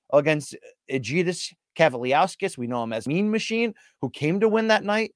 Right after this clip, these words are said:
was a brawler. He dropped Bud Crawford. Was that a, a tease, a harbinger of doom? Is Bud either slipping a bit at thirty-four, or maybe not the fighter we actually think he is by the, by the eye test of him destroying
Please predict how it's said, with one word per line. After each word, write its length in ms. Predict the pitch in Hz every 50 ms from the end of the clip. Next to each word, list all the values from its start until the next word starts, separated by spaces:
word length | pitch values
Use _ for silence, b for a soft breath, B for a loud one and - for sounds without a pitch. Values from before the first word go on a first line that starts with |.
| _ _ _
was 140 | - 135 127
a 40 | 135
brawler. 580 | 117 110 127 135 147 170 196 226 233 220 185 -
He 80 | - 165
dropped 420 | - 135 190 202 139 - _ _ _ _ _ _ _
Bud 180 | - 151 139 110
Crawford. 420 | - 147 131 117 104 - 113 104 104
Was 160 | 123 120 117
that 220 | 156 180 185 180 185
a, 360 | 180 180 170 170 165 - - _ _ _ _ _ _ _ _ _ -
a 140 | 165 165 143
tease, 500 | - - - 220 214 196 170 139 120 120
a 80 | 135
harbinger 680 | - - - 196 208 208 175 165 165 143 113 127 131 123
of 140 | 127 117 104
doom? 320 | 110 170 196 190 170 139
Is 100 | 131 107
Bud 360 | 101 101 - 160 180 180 175 - -
either 480 | 156 165 175 160 147 156 151 139 b b b b b b _
slipping 680 | - - - - - 165 156 175 196 - 254 262 254 254
a 80 | 254
bit 160 | 220 254 247
at 140 | 254 233 -
thirty-four, 680 | _ 254 262 254 240 220 - - 262 262 262 262 240 170
or 40 | 151
maybe 560 | 156 160 170 170 156 156 156 147 139 123 - _ _ _ _ _ _ _ _ _ _ _ _ -
not 400 | 113 123 127 147 147 175 202 -
the 180 | - 170 185 214
fighter 540 | - - 233 226 240 240 240 240 240 226 208 _
we 220 | 247 - 165 170 143
actually 400 | 156 165 170 - - - 175 151
think 320 | - - - 190 202 202
he 240 | - - 233 226 233
is 180 | 233 240 208 180
by 180 | 185 170 160
the, 120 | 139 139 123 107 - -
by 140 | 147 151 143
the 160 | 135 139 139
eye 120 | 151 175
test 320 | - - 226 208 190 - -
of 100 | 151 131
him 160 | 160 156 147
destroying 720 | 135 135 - - - - 180 175 175 185 190 196 202 170